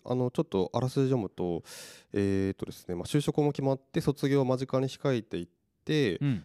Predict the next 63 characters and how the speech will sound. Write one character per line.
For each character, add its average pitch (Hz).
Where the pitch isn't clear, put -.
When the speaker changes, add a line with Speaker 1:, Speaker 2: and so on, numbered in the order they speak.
Speaker 1:
ま 131
あ、 104
た 143
だ 117
な 98
ん 110
と 110
な 107
く -
日 85
常 92
を 87
生 -
き -
て -
い -
る 82
っ 82
て -
い 87
う -
大 92
学 87
生 90
の 85
主 98
人 98
公 85
が、 120
Speaker 2:
う 123
ん。 107
Speaker 1:
暴 165
力、 110
暴 143
力 131
と 139
か 120
児 101
童 147
虐 139
待、 -
Speaker 2:
う -
ん。 123
Speaker 1:
ネ -
グ 135
レ 139
ク -
ト 101
と 90
い 90
っ -
た -
社 139
会 117
の 95
闇 92
と、 151
そ -
れ 123
ら 104
に 92
伴 98
う 87